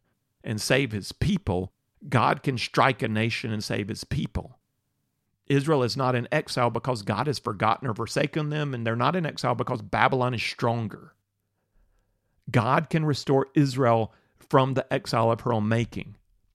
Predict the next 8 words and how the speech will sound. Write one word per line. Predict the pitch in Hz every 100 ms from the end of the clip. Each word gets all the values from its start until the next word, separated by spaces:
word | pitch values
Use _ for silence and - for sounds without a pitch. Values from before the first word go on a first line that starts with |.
| -
Yes, | 120 120 - -
he | -
can | 117 127
bring | 107 120 139
them | 131
back | 123 123 -
from | 107
Babylon. | 104 113 98 - -